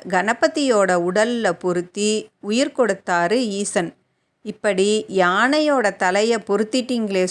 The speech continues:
சுவாமின்னு" பார்வதி கேட்டாங்க. கஜமுகாசுரன்ற அசுரன்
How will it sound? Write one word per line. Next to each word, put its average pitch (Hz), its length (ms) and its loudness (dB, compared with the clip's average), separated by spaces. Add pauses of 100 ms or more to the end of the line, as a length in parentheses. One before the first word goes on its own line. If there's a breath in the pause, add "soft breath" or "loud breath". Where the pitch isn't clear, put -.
சுவாமின்னு" 190 800 0
பார்வதி 208 640 0
கேட்டாங்க. 202 680 0 (1160)
கஜமுகாசுரன்ற 247 1080 2
அசுரன் 196 840 -2